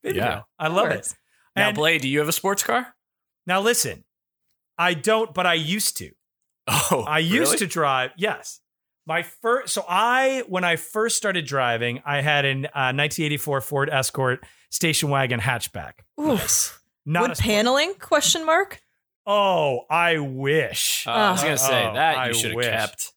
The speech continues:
Speaker 1: I wish, but I will say the back didn't open, and I played in bands a lot as a drummer, and so, uh, my entire high school, I, I was spent, like, shoving a giant bass drum in and out through, like, the back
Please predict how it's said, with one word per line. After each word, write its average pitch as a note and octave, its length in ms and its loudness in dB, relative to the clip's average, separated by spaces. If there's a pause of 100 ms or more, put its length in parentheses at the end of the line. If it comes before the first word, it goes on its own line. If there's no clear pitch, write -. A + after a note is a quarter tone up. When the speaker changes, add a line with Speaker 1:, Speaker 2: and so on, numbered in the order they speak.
(160)
Speaker 1:
I C#3 220 0
wish, B2+ 400 -4
but E3 120 0
I E3 80 2
will G3+ 240 2
say G3 260 2
the D3 100 -4
back D#3+ 480 -4
didn't D#3+ 320 -6
open, G3 480 -2 (320)
and D3 100 -2
I C#3+ 80 2
played D#3+ 340 -2
in D3 140 -4
bands C#3 300 -2
a D#3+ 80 -2
lot E3 260 0
as C#3+ 100 -8
a C#3 60 -4
drummer, C#3+ 540 -4 (200)
and C#3+ 120 -4
so, D#3+ 560 2
uh, D3+ 100 -2
my D3+ 220 0
entire F3 560 -2
high E3+ 220 0
school, G#2 640 -6 (300)
I, D3+ 400 0 (200)
I F3+ 120 -2
was D#3+ 260 0
spent, E3+ 380 -2
like, D3 260 -2 (200)
shoving A3 800 0
a F#3 120 -2
giant F#3 520 -2
bass F#3 300 2
drum C3+ 320 -2 (140)
in G3 200 0
and F3+ 160 0
out E3 320 0
through, D#3+ 140 -6
like, C#3+ 180 -2
the F3 120 -2 (200)
back E3 580 0